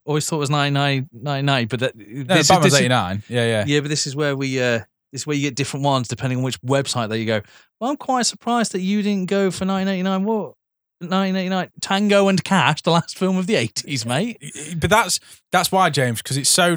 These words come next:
Speaker 2: it was, it was released on, like, literally the last day of the eighties. So it's technically a nineties movie.
Speaker 1: Uh, to be fair, I've also gone Indiana Jones. <laughs>
Speaker 2: It's Indiana Jones.
Speaker 1: It's
Speaker 2: But
Speaker 1: Indiana
Speaker 2: it
Speaker 1: Jones.
Speaker 2: hurts not to put Batman or See No Evil, Hear No Evil.
Speaker 1: Mm.
Speaker 2: Um,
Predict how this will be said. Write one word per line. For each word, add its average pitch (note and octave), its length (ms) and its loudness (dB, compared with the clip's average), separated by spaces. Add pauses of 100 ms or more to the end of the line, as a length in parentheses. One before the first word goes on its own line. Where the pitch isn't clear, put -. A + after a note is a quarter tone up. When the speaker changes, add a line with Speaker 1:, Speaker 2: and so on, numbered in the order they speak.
(120)
Speaker 2:
it E3 140 -2
was, D#3+ 100 -2
it D3+ 240 -4
was D#3 140 -2
released E3+ 320 0
on, D3 100 2
like, C3 180 2
literally D3 300 -2
the C3+ 100 -2
last C#3 220 -2
day C#3 80 -2
of B2+ 80 -2
the B2+ 80 -2
eighties. A#2+ 560 -2
So E3 100 0
it's D#3 120 0
technically B2 400 0
a - 20 -2
nineties F#2 300 -6
movie. F2+ 280 -6
Speaker 1:
Uh, B2+ 40 0
to - 100 -6
be A2+ 60 -4
fair, G#2+ 140 0
I've G2+ 100 -2
also G2+ 180 -4
gone F#2+ 160 -4
Indiana F#2+ 320 -4
Jones. G#2 320 -4
<laughs> - 60 -8
Speaker 2:
It's D#3 80 2
Indiana C#3 320 0
Jones. A#2 180 -2
Speaker 1:
It's E3 80 0
Speaker 2:
But G#3 120 4
Speaker 1:
Indiana F3+ 180 0
Speaker 2:
it - 60 2
Speaker 1:
Jones. - 20 -2 (120)
Speaker 2:
hurts E3 160 0
not C3 120 -2
to - 80 -4
put A2+ 160 -6
Batman G#2 400 -2
or G#2 180 -4
See B2 160 -2
No G#2+ 140 0
Evil, G2 220 -2
Hear G2 120 -2
No F#2 160 -4
Evil. F2 300 -8
Speaker 1:
Mm. C3 320 -2 (280)
Speaker 2:
Um, B2+ 460 2